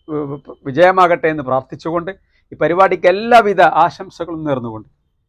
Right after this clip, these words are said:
ഞാൻ എൻ്റെ വാക്കുകൾ ഉപസംഹരിക്കുന്നു. ചിലപ്പോൾ ചില നാക്ക് പിഴകളൊക്കെ സംഭവിക്കും പുതിയ ആളുകളാകുമ്പോൾ.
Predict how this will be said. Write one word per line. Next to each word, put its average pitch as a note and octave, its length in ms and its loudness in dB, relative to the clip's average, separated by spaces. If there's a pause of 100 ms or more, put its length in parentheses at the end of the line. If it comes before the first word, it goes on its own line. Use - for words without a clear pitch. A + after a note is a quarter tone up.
(340)
ഞാൻ C#3+ 160 -8
എൻ്റെ C#3+ 140 -8
വാക്കുകൾ C#3 360 -8
ഉപസംഹരിക്കുന്നു. C3 760 -12 (240)
ചിലപ്പോൾ D3+ 260 -10
ചില G#3 280 0
നാക്ക് G3+ 680 0
പിഴകളൊക്കെ G3 440 -2
സംഭവിക്കും F#3+ 520 -8
പുതിയ F#3 240 -2
ആളുകളാകുമ്പോൾ. F3+ 500 0